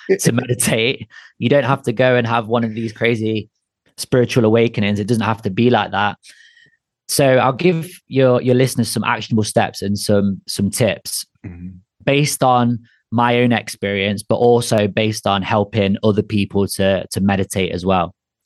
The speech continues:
Speaker 2: And you nailed it a little bit with what you said. So the first thing to point out is that meditation, when you say that word, it has a lot of connotations behind it.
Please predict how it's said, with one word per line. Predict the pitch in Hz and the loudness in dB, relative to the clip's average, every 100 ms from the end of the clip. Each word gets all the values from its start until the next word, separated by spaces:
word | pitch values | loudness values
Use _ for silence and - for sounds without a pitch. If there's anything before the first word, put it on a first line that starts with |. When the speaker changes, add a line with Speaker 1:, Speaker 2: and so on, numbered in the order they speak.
| _ _ - | _ _ -4
Speaker 2:
And | 117 123 | 0 4
you | 135 | 4
nailed | 170 180 143 | 4 4 2
it | 110 | 2
a | |
little | 131 113 | 2 2
bit | 113 95 | -2 -4
with | 104 | -4
what | 107 | -6
you | 101 | -6
said. | - 113 101 | -4 -4 -2
So | - 104 | -2 -2
the | 107 | 0
first | 151 160 | 0 0
thing | 160 139 | 2 -2
to | - | -2
point | 127 117 | -2 0
out | 98 104 98 - | 0 0 -2 -4
is | 95 - 104 | -8 -4 0
that | 101 - - _ - | 0 -2 -12 _ -2
meditation, | 127 151 156 165 151 127 113 101 98 101 - _ _ _ _ - | 2 2 2 0 0 0 -2 -2 -2 -4 -10 _ _ _ _ -6
when | 123 139 | 2 2
you | 143 | 2
say | - 156 151 | 2 2 4
that | 113 110 | 2 2
word, | 101 98 | 0 0
it | 95 | -2
has | 98 120 | -2 0
a | 120 | 2
lot | 113 101 | 2 2
of | 101 - _ _ - | -2 -6 _ _ -2
connotations | 123 110 113 110 113 98 | 0 0 0 0 0 -4
behind | 90 95 92 90 | -2 -2 0 0
it. | 78 | -4